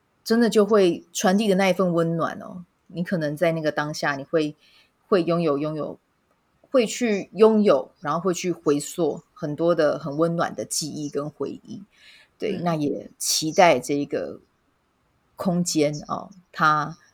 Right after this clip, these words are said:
Speaker 1: 一定会在这个世界上面显化，但我们就相信它会在最好的时间来到你的生命中。
Speaker 2: 嗯。
Speaker 1: 好，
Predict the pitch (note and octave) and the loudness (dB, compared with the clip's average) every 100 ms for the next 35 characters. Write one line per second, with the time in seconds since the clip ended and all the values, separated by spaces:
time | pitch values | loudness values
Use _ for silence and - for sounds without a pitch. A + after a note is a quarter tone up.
0 | _ _ _ - F#3 C4+ B3 A#3+ A3 G#3 | _ _ _ -4 4 6 8 10 10 8
1 | G3 F3 E3+ E3+ F3 E3+ D#3+ D3+ C#3 - | 6 4 0 2 2 0 -2 -4 -4 -6
2 | - D#3+ - B2+ F3 - _ F3 D#3+ C3+ | -6 -8 -4 -4 -6 -16 _ -2 -2 -4
3 | D3 F3 D#3+ D3 - - - F#3+ F3 F#3+ | 0 4 4 2 -8 -20 -6 -2 0 0
4 | E3 D#3+ E3+ D#3+ D3+ E3 D3 C3 - - | -2 -2 0 0 0 -2 -2 -6 -4 -4
5 | G#2+ - C3 C3+ C#3 C3+ D#3 D3 C#3+ - | -4 -4 -4 -2 -2 0 2 0 -4 -8
6 | - C#3 C#3+ C#3+ - - C#3+ E3+ _ _ | -6 -6 -6 -8 -8 -10 -10 -14 _ _
7 | - - - - F#3+ E3+ F#3+ - - | -20 -20 -20 -10 -10 -10 -14 -16 -16